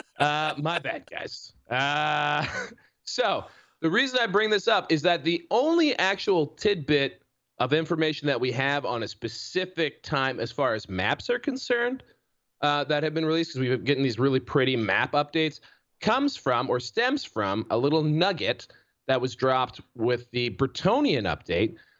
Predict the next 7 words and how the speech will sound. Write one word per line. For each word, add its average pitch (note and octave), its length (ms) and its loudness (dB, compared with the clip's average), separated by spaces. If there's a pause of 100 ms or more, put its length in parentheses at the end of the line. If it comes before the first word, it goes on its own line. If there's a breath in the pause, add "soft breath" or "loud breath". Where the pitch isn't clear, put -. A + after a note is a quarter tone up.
(160 loud breath)
and C#3 200 2
that E3 260 0
was, C#3+ 580 2
uh, B2 540 0
that C3 260 -2
was C3+ 360 -4 (160)
indicating A#2 760 -2